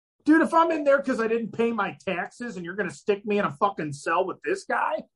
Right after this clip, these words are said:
Are you kidding me? That would put me on. Dude, I have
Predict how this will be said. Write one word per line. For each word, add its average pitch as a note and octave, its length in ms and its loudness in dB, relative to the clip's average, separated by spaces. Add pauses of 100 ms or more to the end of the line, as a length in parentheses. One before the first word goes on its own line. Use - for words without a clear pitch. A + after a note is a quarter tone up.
(400)
Are G3 60 0
you F#3+ 120 2
kidding A#3 320 6
me? D#4+ 260 2 (1300)
That C4+ 160 6
would D4 180 2
put B3+ 180 4
me D4 160 0
on. C4 180 2 (100)
Dude, D#4+ 160 0
I B3+ 100 2
have E4 140 2